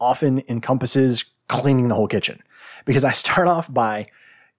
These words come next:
clearing the, you know, okay, so I've, I've gotta go do the dishes, right? So I need to put them in the dishwasher. Oh, look, the dishwasher is full. I'm gonna unload the dishwasher, but the countertop is really kind of a mess. So if I set things there to dry or, you know, set 'em there so I can move 'em later,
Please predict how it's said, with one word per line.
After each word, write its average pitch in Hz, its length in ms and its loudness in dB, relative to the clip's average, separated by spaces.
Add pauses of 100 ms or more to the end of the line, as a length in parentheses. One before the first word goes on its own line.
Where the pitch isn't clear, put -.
clearing 160 380 4
the, 147 120 0
you 151 80 2
know, 131 80 2
okay, 123 220 2
so 110 160 0
I've, 113 180 -2
I've 123 100 -6
gotta 143 160 2
go 131 140 2
do 170 360 2
the 160 100 2
dishes, - 480 -4 (160)
right? 110 220 -6
So 117 60 -2
I 120 40 0
need 120 140 2
to 113 60 0
put - 260 -2
them 139 120 2
in 127 80 2
the 120 80 0
dishwasher. - 640 -6
Oh, 160 140 6
look, 117 280 0 (100)
the 123 80 -6
dishwasher 120 460 0
is 104 180 -4
full. - 340 -4 (320)
I'm 131 140 2
gonna 131 220 2
unload 165 300 4
the 98 60 -4
dishwasher, 73 520 -4 (180)
but 165 280 2
the 151 80 -2
countertop 139 560 0
is 117 240 -2
really 160 180 4
kind 139 120 0
of 113 60 0
a 113 40 0
mess. 90 240 -4
So 127 100 0
if 117 80 -2
I 127 40 0
set 220 300 0
things 143 300 2
there 101 320 0
to 113 100 -6
dry 101 380 0 (440)
or, 110 360 0 (120)
you 147 100 0
know, 98 140 -2 (220)
set 151 240 2
'em 131 120 2
there 127 240 4
so 120 120 0
I 113 60 2
can 110 200 -2
move 123 320 0
'em 113 100 0
later, 110 360 2